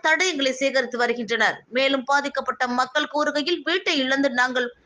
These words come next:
பிள்ளைகளை வைத்து மிகவும் கஷ்டப்படுகின்றோம். ஏற்கனவே கல்குணம் கிராமத்தில் இயற்கை சீற்றத்தின் அழிவுகள் எங்களை விட்டு வைக்கவில்லை. தற்போது நாங்கள் குடியிருக்கும் வீட்டை மர்ம நபர்களால் குறிவைத்து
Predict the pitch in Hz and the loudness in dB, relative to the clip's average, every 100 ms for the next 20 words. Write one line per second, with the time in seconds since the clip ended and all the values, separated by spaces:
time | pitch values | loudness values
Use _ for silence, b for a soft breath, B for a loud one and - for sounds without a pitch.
0 | b b 320 349 359 349 269 247 254 269 | b b 2 4 4 2 2 2 0 -2
1 | 247 262 311 330 247 240 262 226 220 220 | -2 0 0 0 -2 -2 -2 -2 -2 0
2 | 220 208 - 262 269 277 269 302 311 311 | -2 -2 -2 -2 0 0 0 -2 -2 0
3 | 330 339 339 277 262 269 269 285 220 277 | 0 0 -2 2 2 2 0 -4 -2 -2
4 | 294 302 285 285 254 262 254 - 226 269 | 0 -2 -4 -4 -4 -4 -6 -2 0 0
5 | 262 294 233 233 240 226 254 294 254 226 | -2 -2 -2 -2 0 0 -2 -2 0 2
6 | 233 214 220 208 - _ B B B _ | 2 2 2 0 -2 _ B B B _
7 | - 370 370 403 415 427 - _ _ - | 0 0 2 2 2 2 -2 _ _ -4
8 | 294 330 330 330 320 330 339 311 311 277 | 2 2 2 0 0 2 2 0 0 0
9 | 269 302 330 277 277 269 277 254 247 269 | 2 2 2 4 2 2 2 2 2 0
10 | 269 302 294 339 370 302 285 | 2 0 -2 0 2 2 0